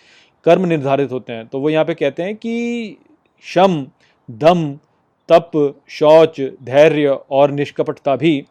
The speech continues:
ज्ञान, विज्ञान और आस्था ब्राह्मणों के कर्म होते हैं जो कि उनके स्वभाव से जनित होते हैं।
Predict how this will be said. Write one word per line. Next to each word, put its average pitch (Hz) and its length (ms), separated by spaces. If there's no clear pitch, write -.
ज्ञान, 156 420
विज्ञान 143 840
और 180 300
आस्था 135 680
ब्राह्मणों 151 480
के 240 260
कर्म 147 280
होते 131 320
हैं 165 240
जो 135 120
कि 160 140
उनके 160 280
स्वभाव 131 500
से 175 380
जनित 131 380
होते 123 220
हैं। 110 160